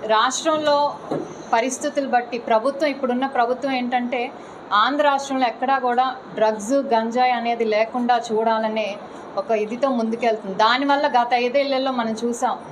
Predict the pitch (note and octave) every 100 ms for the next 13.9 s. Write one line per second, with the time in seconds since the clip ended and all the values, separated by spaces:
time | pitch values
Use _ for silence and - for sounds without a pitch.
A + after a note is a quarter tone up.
0 | D#3 D#3+ - G#3 A#3 C4+ C4+ C4 B3+ A3+
1 | G#3+ B3 A#3+ B3 A#3 A3+ A3+ G#3 A3+ A#3
2 | A3 F#3 - - - - G#3+ B3 D4 D4
3 | C#4 D4 D4 D#4+ C#4 B3+ C4 C#4 B3 B3
4 | B3+ A3 B3+ C4 C4 B3 A#3 - A3 A3
5 | A3 G#3 G#3+ A3+ A3+ G#3+ - - - -
6 | G3 G3 G#3+ A3 A3+ C4+ C4+ A#3 A#3 A#3
7 | A#3 G3 - - - - - - G#3 B3+
8 | C#4 C4+ B3 A#3 A#3 A#3+ A#3 A3+ C4+ B3
9 | B3+ - A#3+ A#3+ - A#3 A3 G#3+ G#3 G#3+
10 | C4 A#3+ D#4+ - - - G#3+ B3 B3 B3
11 | G3 G#3 B3 C#4 C#4 C4+ B3+ A3+ A#3 B3+
12 | B3 B3+ A#3+ A#3 A3+ G3 G3 G#3+ A3+ A3+
13 | A3+ A3 A3+ A#3 C4 - G3 A3 A3